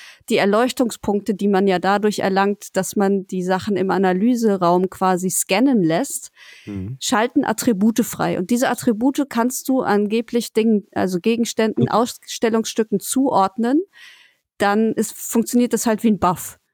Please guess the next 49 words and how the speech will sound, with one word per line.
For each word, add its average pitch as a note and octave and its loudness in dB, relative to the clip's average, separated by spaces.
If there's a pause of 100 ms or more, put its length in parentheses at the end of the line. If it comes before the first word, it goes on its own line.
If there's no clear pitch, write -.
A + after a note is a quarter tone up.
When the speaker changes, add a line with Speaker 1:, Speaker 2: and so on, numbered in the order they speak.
(180)
Speaker 1:
So. - -10 (300)
Speaker 2:
Genau, G#2 -2 (100)
ja. - -10 (500)
Speaker 1:
Aber G#3 2
es F#3+ -2
geht C#4 0
bei G#3 0
mir F3 2
nicht. E3+ -4
Also G3+ 0
ich G#3+ -2
hab A#3 -4
nicht C4+ 0
rausgefunden, C#4+ 0
wie B3+ 2
ich B3+ -4
ein C4 -2
Attribut C4 0
auswählen A3+ 2
kann B3+ -2
und A#3 -4
das A3 -2
mit A#3+ 0
einem A#3+ 2
bestimmten A#3 0
Gegenstand A3+ 0
verknüpfen A3 -2
kann. E3 -4
Das F3+ -4
geht C#4 2
einfach F3 -2
nicht. F3+ -4
Ich - -6
weiß G#3+ 0
nicht B3+ 0
wie B3+ 2
und A#3 -2
es A3 -6
erklärt G#3+ -2
mir F#3+ 2
auch - -10
keiner. E3+ -2
Und F3 -4
da G3 2
bin G#3+ 2
ich G#3+ -4
so G#3 -2
ein G#3 2
bisschen, G#3+ 0